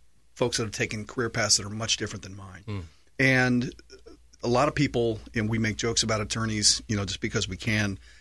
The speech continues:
Speaker 1: And some of my <laughs> best friends are attorneys, so I feel privileged and I own the mic, so that works out really well. But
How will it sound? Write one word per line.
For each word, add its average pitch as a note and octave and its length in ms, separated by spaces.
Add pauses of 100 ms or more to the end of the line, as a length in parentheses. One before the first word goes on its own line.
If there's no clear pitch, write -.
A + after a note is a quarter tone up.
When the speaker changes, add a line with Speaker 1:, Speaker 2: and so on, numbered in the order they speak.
Speaker 1:
And A#2+ 120
some - 160
of - 140
my F3 100
<laughs> - 0
best F3 320
friends - 300
are C#3 80
attorneys, A#2 420
so G#2 180
I G#2 100
feel G2+ 180
privileged G#2 440
and G2 120
I G#2 140
own G#2+ 100
the G2 80
mic, A#2+ 240
so - 140
that G#2+ 120
works G2 220
out G#2 100
really G#2 180
well. G#2 280
But A2 180